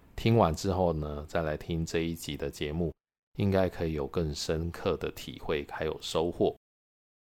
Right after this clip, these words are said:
那今天要讲的书呢，它的完整书名是《可复制的领导力二：樊登的七堂管理课：让优秀的员工自己长出来》，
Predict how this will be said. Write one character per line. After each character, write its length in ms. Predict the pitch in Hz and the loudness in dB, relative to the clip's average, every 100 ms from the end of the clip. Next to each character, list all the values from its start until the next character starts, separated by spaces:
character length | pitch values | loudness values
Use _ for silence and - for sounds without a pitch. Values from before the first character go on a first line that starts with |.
| _ - | _ 4
那 320 | 127 113 95 | 8 10 8
今 160 | 143 | 8
天 80 | 139 | 12
要 80 | 151 | 12
讲 200 | 107 78 | 12 6
的 100 | 78 | 4
书 280 | - 95 98 | 0 2 2
呢， 200 | 90 80 | 2 2
它 160 | 92 | 2
的 100 | 92 | 2
完 240 | 80 78 90 | 4 4 4
整 300 | 87 73 71 | 2 0 0
书 280 | - 90 87 | -2 0 2
名 220 | 80 76 | 0 -2
是 300 | - 78 78 | -2 0 -2
《可 240 | - 80 | -2 -2
复 220 | 78 131 113 | 2 2 4
制 120 | 131 | 4
的 100 | 98 | 4
领 240 | 80 85 95 | 2 2 4
导 200 | 78 73 | 4 2
力 200 | 85 - | 0 0
二： 200 | 110 80 - _ _ _ - | 2 2 -2 _ _ _ 2
樊 240 | 104 95 | 6 6
登 220 | 104 117 117 | 8 8 8
的 140 | 82 | 6
七 340 | - - 117 | 4 -2 -2
堂 260 | - 92 87 | 2 2 2
管 220 | 87 90 | 4 4
理 160 | 90 73 | 2 0
课： 340 | - 90 73 - _ _ _ | 0 2 0 -4 _ _ _
让 220 | 131 120 101 | 8 8 8
优 240 | 110 113 | 8 8
秀 220 | - 104 | 6 6
的 100 | 85 | 6
员 240 | 80 80 87 | 4 2 2
工 240 | 92 90 | 2 2
自 160 | - 92 | 0 -4
己 160 | 85 | -4
长 260 | 80 69 71 | -2 -4 -4
出 240 | - 78 | -6 -2
来》， 280 | 76 67 69 | 0 0 -4